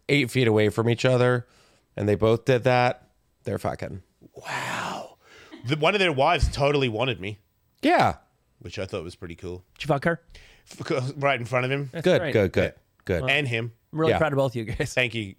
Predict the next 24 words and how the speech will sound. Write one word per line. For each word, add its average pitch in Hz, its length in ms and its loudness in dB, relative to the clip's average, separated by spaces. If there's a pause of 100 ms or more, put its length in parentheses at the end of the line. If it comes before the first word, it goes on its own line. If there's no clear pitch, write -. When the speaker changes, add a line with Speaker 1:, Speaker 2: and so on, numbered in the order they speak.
(100)
Speaker 2:
Thank 113 180 -4
you, 185 80 0
Speaker 3:
<laughs> - 0 -
Speaker 2:
Michael. 107 440 -2 (180)
Speaker 1:
It's - 180 -8
a 131 40 4
two 156 200 2
fuck 143 220 2
minimum. 90 340 0 (180)
Speaker 2:
That's 123 260 -6
what's 123 180 -4
Speaker 1:
Yeah. 139 80 0
Speaker 2:
up. 117 320 0
Yeah. 110 200 0 (340)
Huntington 139 300 0
Beach 127 300 -2
thanked 120 340 -4
me. 90 180 -10 (120)
Speaker 1:
Yeah. 92 240 0 (240)
Speaker 2:
Yeah. 95 140 -6 (600)
Did 98 140 -6
a 226 40 0
great 117 220 -2
job. 101 340 -6